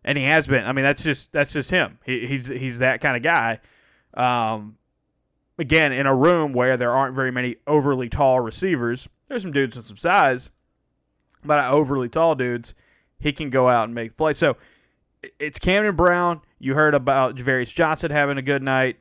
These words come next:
you know, several catches for him. Brian Harsin wants to get the ball to Shedrick Jackson more often. That makes sense. He is the guy with the most experience in the room.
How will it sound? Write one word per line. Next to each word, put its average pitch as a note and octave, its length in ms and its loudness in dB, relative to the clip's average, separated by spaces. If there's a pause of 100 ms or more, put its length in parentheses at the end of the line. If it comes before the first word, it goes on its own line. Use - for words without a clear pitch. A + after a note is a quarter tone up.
you - 140 -6
know, A#2+ 200 -2
several C3+ 280 0
catches B2 340 -6
for A2 200 -10
him. C#3 360 -4 (360)
Brian C#3 220 2
Harsin C#3+ 340 -2
wants B2+ 200 -8
to B2 60 -14
get B2+ 160 -6
the B2+ 60 -4
ball B2+ 220 0
to B2 60 -4
Shedrick G#2+ 320 -6
Jackson C#3+ 340 -4
more C3+ 240 -2
often. B2+ 480 -6 (260)
That B2 180 -6
makes B2+ 220 -10
sense. B2+ 280 -8
He G2+ 120 -10
is A#2 140 -8
the A#2+ 60 -12
guy A#2 180 0
with A#2 100 -4
the A2+ 60 -8
most G#2 200 -10
experience C#3+ 440 -4
in C3+ 60 -6
the B2+ 80 -4
room. A#2+ 300 -4